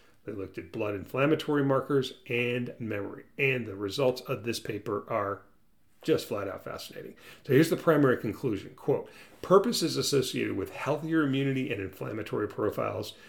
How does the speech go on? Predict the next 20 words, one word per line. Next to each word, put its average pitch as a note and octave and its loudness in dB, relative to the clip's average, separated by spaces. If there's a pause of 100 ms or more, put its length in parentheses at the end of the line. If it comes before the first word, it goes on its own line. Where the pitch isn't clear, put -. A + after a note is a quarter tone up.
(320)
which, B2+ 0 (440)
um, A#2+ -4
may C#3 4
be D3 0
one A#2+ 2
of C3 2
the A2+ -2
me-, C#3+ -4
mechanisms A2+ -2
through D#3 2
which A#2 2
purpose A#2+ -2
is F#2+ -8
associated G2+ -2
with F#2+ -12
healthier B2+ -2 (120)
cognitive G#2 -6 (160)
outcomes F#2+ -6 (120)
over F#2+ -2
time." G2+ -12